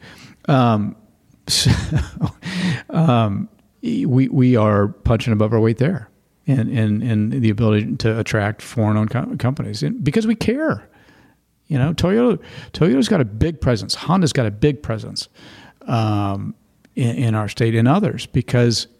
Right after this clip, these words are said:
we do care, and, and we're, our workers are, uh, and our, uh, employees are second to none. So.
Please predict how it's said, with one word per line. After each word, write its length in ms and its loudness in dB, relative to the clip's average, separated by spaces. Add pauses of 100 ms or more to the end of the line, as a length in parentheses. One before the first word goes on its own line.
we 280 2
do 240 2
care, 420 -6 (280)
and, 340 -4
and 180 0
we're, 180 2 (580)
our 140 2
workers 420 2
are, 180 2 (400)
uh, 360 0
and 180 2
our, 280 2 (140)
uh, 400 2
employees 560 2
are 200 -4 (300)
second 400 0
to 100 -4
none. 320 -4 (240)
So. 300 -4